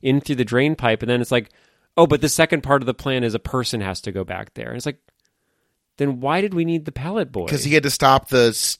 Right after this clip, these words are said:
Speaker 2: grindy guys.
Speaker 1: Oh, he was a part of the pellet. He, he
Speaker 2: He could get through the two B two
Speaker 1: And
Speaker 2: 'cause
Speaker 1: then
Speaker 2: they had
Speaker 1: he
Speaker 2: the
Speaker 1: allowed
Speaker 2: grindy guys.
Speaker 1: Oh, okay,
Speaker 2: Yeah.
Speaker 1: okay, okay.
Speaker 2: But here's the problem that you're identifying. I was really interested in Bugs and Morpheus two point oh,
Speaker 1: Yeah, me
Speaker 2: and
Speaker 1: too.
Speaker 2: they really drop off the map in this
Speaker 1: Oh
Speaker 2: movie.
Speaker 1: my God.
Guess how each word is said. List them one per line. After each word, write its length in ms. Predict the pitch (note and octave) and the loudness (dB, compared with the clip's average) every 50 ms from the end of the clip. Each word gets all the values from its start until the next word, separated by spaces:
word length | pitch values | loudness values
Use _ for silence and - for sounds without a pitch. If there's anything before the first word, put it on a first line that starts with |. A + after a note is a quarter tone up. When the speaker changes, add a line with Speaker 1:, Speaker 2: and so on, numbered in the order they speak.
| _ _ | _ _
Speaker 2:
grindy 440 | - B2 A#2 B2 B2+ B2+ A2 G#2+ F#2+ | -4 -2 0 0 0 0 -2 -2 -4
guys. 520 | G2 F2 - - - - - - - - - _ _ _ - | -4 -6 -8 -10 -12 -14 -14 -14 -14 -16 -18 _ _ _ 2
Speaker 1:
Oh, 140 | A#2+ A#2+ A#2 | 2 4 4
he 120 | A2+ C3 | 2 0
was 160 | C#3 C#3 A2+ | 0 0 -2
a 60 | A#2 | -2
part 380 | - - - - B2+ B2+ B2 A#2 | -6 -8 -6 -4 -2 -2 -2 -2
of 140 | A2+ G2+ G2 | -4 -6 -8
the 80 | A2 F2+ | -12 -10
pellet. 340 | - - G2+ G2+ G2 F#2+ F2+ _ _ _ _ _ _ _ - | -10 -8 -8 -8 -8 -8 -10 _ _ _ _ _ _ _ -16
He, 300 | G2+ A2+ C3 C3+ B2+ - | -12 -8 -8 -8 -8 -10
he 420 | A#2 A2 B2+ C#3+ D#3+ D#3 D#3 C#3+ | -10 -6 -4 -2 0 0 0 0
Speaker 2:
He 200 | B2+ D3 F#3 F#3+ | 2 2 2 2
could 140 | - G#3+ F3 | 2 4 6
get 180 | F3 F3+ D#3 - | 6 6 6 4
through 180 | - D#3+ D#3 | 4 4 4
the 80 | C#3+ C#3+ | 4 4
two 300 | A#2+ - - E3 D#3 C#3+ | 2 0 2 2 2 4
B 160 | B2 C#3 B2+ | 4 2 0
two 240 | B2 - D3 C3+ C3 | 2 2 2 2 4
Speaker 1:
And 100 | C3 C3+ | 4 4
Speaker 2:
'cause 80 | C#3 C#3 | 2 2
Speaker 1:
then 100 | C#3+ C3 | 4 4
Speaker 2:
they 60 | B2 | 4
had 60 | C3 C#3 | 4 4
Speaker 1:
he 20 | C#3 | 4
Speaker 2:
the 60 | B2 | 4
Speaker 1:
allowed 260 | B2 A#2+ A#2+ A#2 - | 4 6 4 4 4
Speaker 2:
grindy 80 | - D#3 | 2 2
guys. 340 | D#3 D#3+ E3+ F3+ F#3+ A#2 A#2 | 2 2 2 4 4 4 4
Speaker 1:
Oh, 120 | A#2 A2+ A2+ | 4 2 2
okay, 160 | A2+ - A#2+ B2 | 0 0 0 0
Speaker 2:
Yeah. 80 | A2 E2 | 0 -2
Speaker 1:
okay, 200 | F2 - - - - | -4 -10 -14 -14 -14
okay. 120 | - - | -14 -12
Speaker 2:
But 80 | - - - | -10 -6 0
here's 220 | - - D4+ - | 2 2 2 4
the 80 | A#3 - | 2 2
problem 240 | F3 F#3 E3 D#3+ | 4 6 6 6
that 120 | D#3+ C#3+ A#2+ | 4 2 2
you're 100 | B2 B2 | 2 2
identifying. 460 | A#2 A#2 G#2+ G2 - - - - - - - _ _ _ _ _ _ _ _ _ _ _ _ - | 2 2 0 -2 -4 -6 -10 -10 -14 -20 -20 _ _ _ _ _ _ _ _ _ _ _ _ 4
I 100 | D3+ E3 | 6 8
was 180 | F3+ F3+ D#3+ - | 8 8 6 6
really 300 | F3 F#3+ G3 F3+ E3+ D#3+ | 4 6 6 6 6 4
interested 380 | D#3+ - D#3+ D3 - D#3+ D3 | 2 2 0 0 2 2 2
in 100 | C3+ B2 | 2 2
Bugs 380 | A#2 B2 B2 A#2+ A#2+ A2+ G#2+ - | 2 4 4 4 4 2 0 -2
and 100 | B2+ A#2 | -2 0
Morpheus 400 | A#2 A#2+ A#2 A2+ - A#2 G#2+ - | 0 0 0 0 -2 -4 -4 -4
two 140 | - B2 A2+ | -4 -4 -4
point 240 | - A#2 A2 G#2+ G#2+ | -4 -4 -2 -2 -2
oh, 280 | G#2+ G2+ G2 G2 F#2+ | -2 -2 -2 -2 -2
Speaker 1:
Yeah, 160 | G#2+ G#2 G2 | -2 -2 -2
me 140 | G2 A2 A2+ | -2 -2 0
Speaker 2:
and 140 | B2 B2+ A#2+ | 0 0 2
Speaker 1:
too. 80 | F#2+ F2+ | 2 4
Speaker 2:
they 100 | C#3 C3+ | 4 4
really 300 | A#2+ D3 E3+ D3+ C#3 A#2 | 6 6 6 6 6 4
drop 180 | - B2+ A#2 | 2 2 0
off 160 | A2 G#2 - | 0 -2 -4
the 80 | - A2+ | -4 -6
map 300 | G#2+ - - G2 - - | -8 -8 -8 -10 -10 -10
in 80 | A2 A2+ | -8 -8
this 100 | G#2+ G#2 | -6 -6
Speaker 1:
Oh 60 | G#2 | -6
Speaker 2:
movie. 180 | G#2+ F#2+ F2+ | -6 -8 -10
Speaker 1:
my 40 | - - | -12 -10
God. 380 | - F2+ F2 F2 F2 F#2+ G2+ | -10 -10 -8 -8 -10 -12 -14